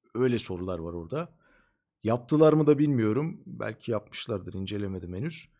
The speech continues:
Ona da bakabilirsiniz. Yani en son bir soru bankası safhasında bir bahsedeyim ondan.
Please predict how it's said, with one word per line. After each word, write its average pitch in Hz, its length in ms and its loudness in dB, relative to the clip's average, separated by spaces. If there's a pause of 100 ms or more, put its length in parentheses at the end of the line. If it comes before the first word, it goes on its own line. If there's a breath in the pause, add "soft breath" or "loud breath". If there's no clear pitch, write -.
(580)
Ona 196 240 6
da 190 100 6
bakabilirsiniz. 165 720 2
Yani 110 260 -4
en 147 400 -8
son 139 240 -6
bir 123 60 -8
soru 123 260 -4
bankası 113 340 -4
safhasında 117 520 -8
bir 107 80 -10
bahsedeyim 101 500 -6
ondan. 135 340 -6